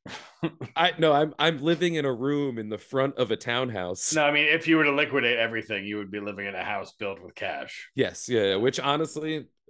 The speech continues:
Speaker 2: uh, with the housing market these days might be the be-,
Speaker 1: Yeah,
Speaker 2: the better way to
Speaker 1: yeah,
Speaker 2: do it, you
Speaker 1: that,
Speaker 2: know?
Speaker 1: whatever that, whatever, however the economy works.
Speaker 2: I don't know what I'm talking about.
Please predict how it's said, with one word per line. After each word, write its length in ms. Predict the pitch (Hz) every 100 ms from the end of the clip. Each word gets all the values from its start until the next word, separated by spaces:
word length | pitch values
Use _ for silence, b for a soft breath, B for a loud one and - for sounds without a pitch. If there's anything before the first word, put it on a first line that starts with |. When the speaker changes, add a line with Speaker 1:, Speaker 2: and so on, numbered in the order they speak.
| _ _
Speaker 2:
uh, 340 | 104 101 87 87 - _ -
with 140 | 113
the 120 | 113
housing 400 | 113 175 170 120
market 340 | 110 104 107 95
these 220 | 110 104
days 280 | 120 127 117
might 260 | 135 147
be 80 | 143
the 120 | 135
be-, 60 | 143
Speaker 1:
Yeah, 280 | 185 156 -
Speaker 2:
the 80 | 147
better 240 | 175 170
way 140 | 170
to 100 | 160
Speaker 1:
yeah, 80 | 185
Speaker 2:
do 140 | 208 226
it, 60 | 185
you 40 |
Speaker 1:
that, 200 | 185 185
Speaker 2:
know? 60 | 165
Speaker 1:
whatever 300 | 165 196 202
that, 340 | 202 196 196
whatever, 300 | 156 165 190
however 320 | 185 208 214 214
the 80 |
economy 500 | 208 208 214 202 165
works. 480 | 139 139 139 - - -
Speaker 2:
I 120 | 139
don't 160 | 175 180
know 140 | 190
what 180 | 190 190
I'm 100 | 185
talking 360 | 226 208 - 135
about. 340 | 123 120 -